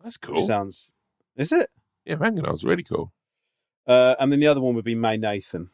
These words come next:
Speaker 2: which is
Speaker 1: No, no, no, no, no. No, May Nathan.
Speaker 2: Um, but the honest truth of it is, Finn, is if Lisa had said she didn't want my surname, w-, 'cause we did the traditional thing, Lisa's surname is now Ranganathan. And we did talk about it a bit, but if Lisa had said to me,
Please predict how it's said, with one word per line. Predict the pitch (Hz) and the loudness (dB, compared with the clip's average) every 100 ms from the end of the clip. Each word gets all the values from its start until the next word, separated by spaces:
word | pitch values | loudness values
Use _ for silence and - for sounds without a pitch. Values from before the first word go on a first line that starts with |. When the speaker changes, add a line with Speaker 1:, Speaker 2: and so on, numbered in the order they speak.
| _ | _
Speaker 2:
which | 73 - - | -16 -16 -14
is | 57 57 - - - | -12 -12 -14 -18 -10
Speaker 1:
No, | 90 | -10
no, | 71 73 | -8 -12
no, | - - - | -12 -14 -14
no, | - 78 | -16 -18
no. | 78 _ _ _ 80 | -20 _ _ _ -20
No, | 76 _ _ | -20 _ _
May | - 80 | -2 0
Nathan. | 78 - _ _ | 0 -6 _ _
Speaker 2:
Um, | 143 151 | 0 2
but | 190 | 4
the | 214 | 6
honest | 254 277 - | 6 4 2
truth | 240 | 0
of | 180 | 0
it | 202 | 0
is, | 202 - | 0 0
Finn, | - 113 113 - | -2 -2 -2 -4
is | 160 160 160 160 156 - - _ _ - | 0 2 2 2 0 -4 -12 _ _ 0
if | 180 - | 0 2
Lisa | 214 254 233 226 | 2 2 2 0
had | 202 | 0
said | - 202 185 170 - | 0 4 4 2 -4
she | - 170 | -8 -4
didn't | 160 165 | -2 -2
want | 156 151 | 0 0
my | 151 139 | 0 0
surname, | 135 151 139 120 87 76 82 104 | 0 2 4 2 -2 -10 -12 -10
w-, | 139 170 | -4 -2
'cause | 170 | 0
we | 175 220 | 0 0
did | 190 | 0
the | 160 | -2
traditional | 160 139 123 | 0 -2 -2
thing, | 104 104 101 - - _ | -2 -4 -6 -8 -20 _
Lisa's | 135 143 131 | -2 -2 -2
surname | - 127 113 | 0 0 0
is | 107 | -2
now | 113 104 | -2 -2
Ranganathan. | 104 101 104 98 - 87 - - _ _ _ _ | -4 -6 -6 -6 -10 -16 -16 -20 _ _ _ _
And | 143 | 0
we | 156 | 4
did | 214 - | 2 4
talk | 202 180 | 2 2
about | 165 147 | 0 0
it | 135 | 2
a | |
bit, | 165 - | 2 2
but | 151 | -2
if | 160 | 0
Lisa | 208 240 - | 0 0 0
had | 190 | -4
said | - 185 | -2 -2
to | - | 0
me, | 127 107 101 101 | 0 2 0 -4